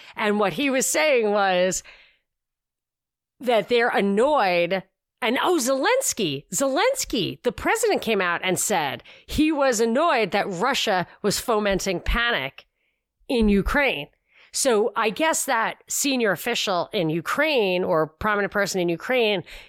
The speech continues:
said that, and Zelensky had to drown it out with the mirror image of that.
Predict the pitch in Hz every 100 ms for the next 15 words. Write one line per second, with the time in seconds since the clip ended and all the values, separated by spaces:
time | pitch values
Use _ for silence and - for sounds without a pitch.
0 | _ - - 311 247 208 147 151 - 190
1 | 160 190 185 285 - 226 165 190 - 143
2 | - 170 208 208 180 214 214 139 - _
3 | _ _ _ _ _ _ _ _ _ _
4 | _ - 196 185 196 175 165 208 196 262
5 | 302 269 240 277 180 147 143 - - 226
6 | 185 160 202 147